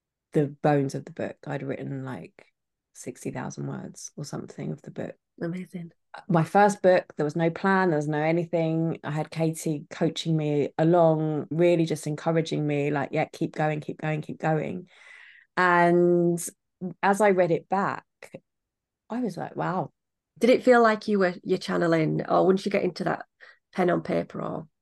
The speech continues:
Speaker 2: typing on the
Speaker 1: Yeah.
Speaker 2: screen, that things just start to flow through
Speaker 1: It complete-
Speaker 2: you and out? Mm-hmm.
Speaker 1: completely flowed through.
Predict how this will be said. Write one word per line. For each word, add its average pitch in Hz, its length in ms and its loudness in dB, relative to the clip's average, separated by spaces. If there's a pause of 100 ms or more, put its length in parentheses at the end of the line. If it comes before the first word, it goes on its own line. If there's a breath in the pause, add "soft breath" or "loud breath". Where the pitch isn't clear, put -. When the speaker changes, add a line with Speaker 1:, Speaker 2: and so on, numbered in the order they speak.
Speaker 2:
typing 160 460 -8
on - 120 -8
the - 120 -12 (180)
Speaker 1:
Yeah. 156 160 -2
Speaker 2:
screen, 170 340 -10
that - 240 -4 (380 loud breath)
things 175 200 6
just 185 160 0
start 165 260 0
to 165 80 -6
flow 180 360 -2
through 214 560 4
Speaker 1:
It - 80 -14
complete- 185 440 -2 (100)
Speaker 2:
you 247 340 4
and 190 120 0
out? 226 280 -4 (320)
Mm-hmm. 220 180 -2
Speaker 1:
completely 220 680 4
flowed 202 420 2
through. 262 540 2